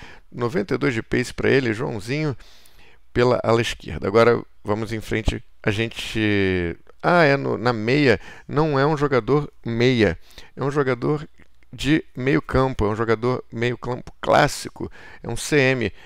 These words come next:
é o Thompson da Inglaterra. Vamos achar ele aqui, Thompson, tá aí o Thompson,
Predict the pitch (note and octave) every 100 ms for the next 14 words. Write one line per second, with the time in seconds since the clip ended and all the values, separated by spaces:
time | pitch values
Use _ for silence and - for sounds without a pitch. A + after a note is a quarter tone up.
0 | - - B2+ - - - A#2+ - - C3+
1 | A#2 A2 G#2+ G2 - F#2 F#2 G2 B2+ C3+
2 | A2 - A2+ G#2+ F#2+ - D3+ - - -
3 | - - A#3+ G3+ - A#2 G2 F2+ - -
4 | - - A#3 C#3+ C3+ C3 G2+ - - F3
5 | E3 -